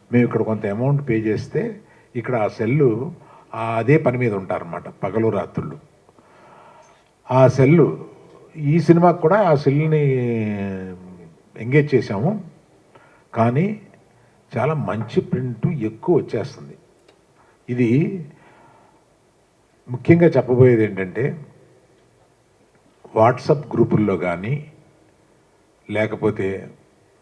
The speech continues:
Telegram గ్రూపుల్లో కానీ దీన్ని పంపిస్తున్నారు. రేపెల్లుండిలో మేము కొంతమంది అడ్మిన్ని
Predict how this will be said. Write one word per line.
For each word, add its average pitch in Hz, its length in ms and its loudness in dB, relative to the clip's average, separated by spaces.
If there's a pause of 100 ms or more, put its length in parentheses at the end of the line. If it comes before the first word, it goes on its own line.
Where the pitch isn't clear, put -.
(680)
Telegram 127 540 6
గ్రూపుల్లో 92 400 -2
కానీ 90 520 -8 (400)
దీన్ని 113 420 -2 (140)
పంపిస్తున్నారు. 101 640 -4 (1300)
రేపెల్లుండిలో 117 880 2 (760)
మేము 110 260 -2
కొంతమంది 107 600 -2
అడ్మిన్ని 104 640 -4